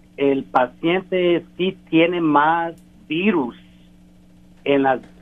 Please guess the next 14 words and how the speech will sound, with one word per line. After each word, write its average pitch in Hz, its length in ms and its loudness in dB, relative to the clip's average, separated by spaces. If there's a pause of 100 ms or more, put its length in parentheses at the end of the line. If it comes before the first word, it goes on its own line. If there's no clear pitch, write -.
(340)
vías 170 440 0
respiratorias. 127 880 -2 (1500)
¿Qué 170 100 -4
quiere 170 160 0
decir 156 240 0
eso? - 300 -4
Por 139 120 2
ejemplo, 139 540 -2 (140)
como 127 180 2
hablamos 139 320 0
ahor-, 127 260 -6
habló 131 180 0
ahorita, 135 380 2 (760)
el, 120 600 0